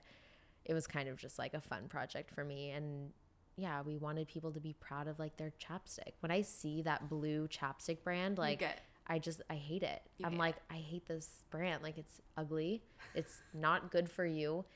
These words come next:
Speaker 1: It's cheap and it smells gross. Like, it doesn't even feel good." So we wanted to, like, make something cool and fun, and we wanted people to have this desire to, like, actually wanna repair their lips and, like,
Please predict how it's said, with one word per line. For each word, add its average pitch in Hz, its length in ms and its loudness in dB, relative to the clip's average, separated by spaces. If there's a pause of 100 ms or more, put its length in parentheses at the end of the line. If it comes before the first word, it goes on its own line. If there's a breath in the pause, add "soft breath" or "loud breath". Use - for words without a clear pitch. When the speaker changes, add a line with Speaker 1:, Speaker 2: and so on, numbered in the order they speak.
(160 soft breath)
Speaker 1:
It's - 160 -8
cheap 196 340 2
and 180 80 2
it 165 140 0
smells 208 340 4
gross. 151 220 4
Like, 156 120 0
it 160 80 0
doesn't 156 240 6
even 196 240 4 (120)
feel 175 260 4
good." 104 380 0 (420 soft breath)
So - 180 2
we 185 200 4
wanted 196 300 2
to, 202 140 -2
like, 180 420 0 (440)
make 175 160 0
something 185 320 -2
cool 180 380 4
and 156 180 2
fun, 165 240 2
and 151 240 0
we 156 140 2
wanted 156 320 0
people 156 260 0
to 151 100 -2
have 143 280 0
this 160 160 -2
desire 143 600 4
to, 147 160 -4
like, 127 280 -2 (300 soft breath)
actually 151 300 2
wanna 143 200 -2
repair 143 500 0
their 127 200 0
lips 110 300 -6
and, 131 100 -6
like, 123 220 -4